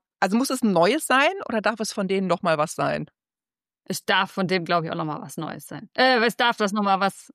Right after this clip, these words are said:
Speaker 2: was sein, was du schon hattest. So meine ich natürlich.
Speaker 1: <laughs> Okay. Also ich gehe es mal ganz, ganz logisch an. Cool wäre ein Tier, was nicht so viel Dreck macht, was nicht so viel Geld kostet, was nicht krank wird, ähm,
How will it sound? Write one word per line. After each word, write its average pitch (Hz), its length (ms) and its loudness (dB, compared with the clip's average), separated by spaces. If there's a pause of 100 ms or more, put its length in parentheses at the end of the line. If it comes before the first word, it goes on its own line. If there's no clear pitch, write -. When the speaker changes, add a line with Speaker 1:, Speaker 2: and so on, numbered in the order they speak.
(240)
Speaker 2:
was 214 160 2
sein, 214 180 2
was 220 120 0
du 196 100 -4
schon 196 140 -2
hattest. 208 300 -2
So 262 100 2
meine 185 220 0
ich - 120 -8
natürlich. 208 400 0
Speaker 1:
<laughs> 277 460 0
Okay. 190 340 -4 (580)
Also 233 200 -2 (180)
ich - 180 -4
gehe 214 120 2
es - 120 -4
mal 190 140 2
ganz, 185 300 0 (120)
ganz 170 240 0
logisch 156 300 2
an. 143 200 0 (220)
Cool 247 220 2
wäre 190 220 4
ein 170 120 0
Tier, 208 340 2
was 160 180 0
nicht 175 140 -2
so 175 80 -2
viel 156 160 -2
Dreck 175 320 -2
macht, 214 400 0
was 156 140 -2
nicht 170 140 -4
so 165 80 -4
viel 160 140 -6
Geld 190 300 0
kostet, - 540 -2
was 151 220 2
nicht 143 200 -8
krank 208 360 -2
wird, 185 360 2 (680)
ähm, 156 720 0